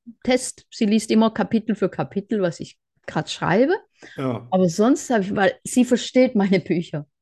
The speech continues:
Speaker 1: Und ich
Speaker 2: Ja,
Speaker 1: mein,
Speaker 2: das
Speaker 1: es
Speaker 2: ist aber ein
Speaker 1: gibt
Speaker 2: großes Vertrauen, ne?
Speaker 1: Ja, und es gibt halt Leute, die,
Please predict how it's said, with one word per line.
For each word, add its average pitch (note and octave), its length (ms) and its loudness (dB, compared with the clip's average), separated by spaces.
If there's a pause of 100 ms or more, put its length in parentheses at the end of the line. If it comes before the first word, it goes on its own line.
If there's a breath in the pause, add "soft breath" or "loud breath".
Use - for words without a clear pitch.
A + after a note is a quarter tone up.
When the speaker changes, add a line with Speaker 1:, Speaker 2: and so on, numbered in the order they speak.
(600 soft breath)
Speaker 1:
Und G#3 140 0
ich G3+ 120 -2
Speaker 2:
Ja, A#3 40 0
Speaker 1:
mein, A3+ 160 4
Speaker 2:
das G#3+ 80 -2
Speaker 1:
es - 80 -4
Speaker 2:
ist - 80 -10
aber - 160 2
ein A#2+ 80 2
Speaker 1:
gibt - 20 -4
Speaker 2:
großes C3 420 0
Vertrauen, C#3 600 -2
ne? A#2 240 -8
Speaker 1:
Ja, G3 600 4 (280)
und G#3+ 120 2
es F#3+ 100 -2
gibt A#3 260 2
halt G#3 180 2
Leute, F3+ 500 4
die, B3 320 2